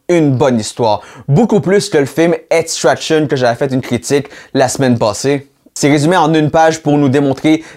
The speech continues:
les motivations du personnage et d'où il vient. Dans Bad Boys for Life, dans un film d'action ou peu importe, ce qui fait pour moi un bon film, c'est une bonne histoire. Il faut savoir développer ses personnages. Il faut que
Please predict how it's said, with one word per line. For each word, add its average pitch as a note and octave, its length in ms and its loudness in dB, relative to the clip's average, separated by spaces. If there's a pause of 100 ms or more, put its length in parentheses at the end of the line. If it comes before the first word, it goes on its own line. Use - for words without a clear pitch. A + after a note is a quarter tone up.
les C#3+ 100 2
motivations C3+ 480 0
du C#3+ 100 -4
personnage C#3+ 560 -2
et D3 140 2
d'où B2+ 260 2
il G#2+ 120 0
vient. G#2+ 200 -4 (280)
Dans D#3+ 240 2
Bad C#3+ 260 2
Boys B2+ 160 2
for B2+ 220 -2
Life, B2 200 2
dans D3 220 0
un C3 60 -2
film C3+ 200 -2
d'action C#3 480 0
ou G#3 120 2
peu - 260 -2
importe, C#3+ 440 0
ce - 100 -10
qui E3+ 100 -2
fait F#3 180 0
pour D3+ 160 0
moi D3+ 180 2
un C3+ 60 2
bon B2 220 0
film, C#3+ 320 -2 (180)
c'est - 320 -2
une C#3+ 120 2
bonne B2 160 2
histoire. G#2 560 -4 (340)
Il C#3+ 80 0
faut - 140 2
savoir D#3 500 2
développer C#3 580 2
ses C3 160 -2
personnages. A2+ 520 -2
Il C#3+ 100 2
faut G3+ 260 2
que F3 320 2